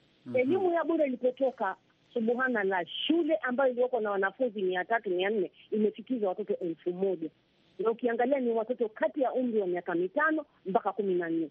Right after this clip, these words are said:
Speaker 2: walikuwa kwa majumbani. Sasa ukiangalia sheria ya mtoto kuolewa, ni mtoto ambaye anaelewa ndoa ni nini.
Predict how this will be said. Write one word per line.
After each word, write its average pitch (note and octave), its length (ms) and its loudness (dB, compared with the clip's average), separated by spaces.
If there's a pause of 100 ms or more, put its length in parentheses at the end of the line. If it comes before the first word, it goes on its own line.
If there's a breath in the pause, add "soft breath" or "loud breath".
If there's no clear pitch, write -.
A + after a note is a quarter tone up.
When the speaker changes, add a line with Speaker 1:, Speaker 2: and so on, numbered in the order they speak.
Speaker 2:
walikuwa F3+ 300 0
kwa F3+ 100 -6
majumbani. D#3 560 -4 (520 loud breath)
Sasa E4+ 240 2
ukiangalia C4+ 720 2
sheria A3+ 500 2
ya G3 180 0
mtoto G#3+ 480 -2
kuolewa, F3+ 840 0 (720 soft breath)
ni A#3+ 140 2
mtoto C4+ 640 0
ambaye A3+ 360 0
anaelewa F#3+ 840 0
ndoa F3 380 2
ni E3 140 -2
nini. E3+ 420 0